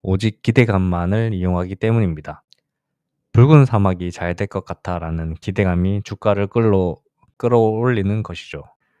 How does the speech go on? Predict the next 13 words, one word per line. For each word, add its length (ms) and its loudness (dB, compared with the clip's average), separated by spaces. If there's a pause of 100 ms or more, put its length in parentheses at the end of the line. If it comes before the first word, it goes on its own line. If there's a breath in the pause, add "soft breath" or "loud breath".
(280)
출시의 540 -2
결과 340 2
유무나 460 -2
매출이 760 -8
잘 240 -4
나올지와 580 -4 (680)
같은 460 -10 (400)
우리가 300 4
판단하기 580 2
힘든 400 0
결과에 340 -4
베팅하지 520 -4
말고 420 -8